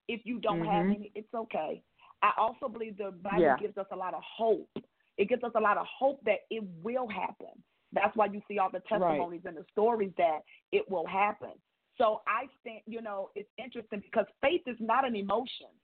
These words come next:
Speaker 1: It's a
Speaker 2: Right.
Speaker 1: decision to stand on God's word.
Speaker 2: That's it.
Speaker 1: So in you reading Isaiah fifty-four, I tune into Isaiah sixty twenty-two that says, "When the time is right,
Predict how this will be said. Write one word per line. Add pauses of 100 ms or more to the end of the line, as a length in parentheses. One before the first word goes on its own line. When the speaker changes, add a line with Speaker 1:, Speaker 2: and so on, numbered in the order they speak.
(1300)
Speaker 1:
It's
a
Speaker 2:
Right.
Speaker 1:
decision
to
stand
on
God's
word. (1500)
Speaker 2:
That's
it.
Speaker 1:
So (760)
in
you
reading
Isaiah
fifty-four, (120)
I (140)
tune
into (200)
Isaiah (120)
sixty
twenty-two
that
says,
"When
the
time
is
right,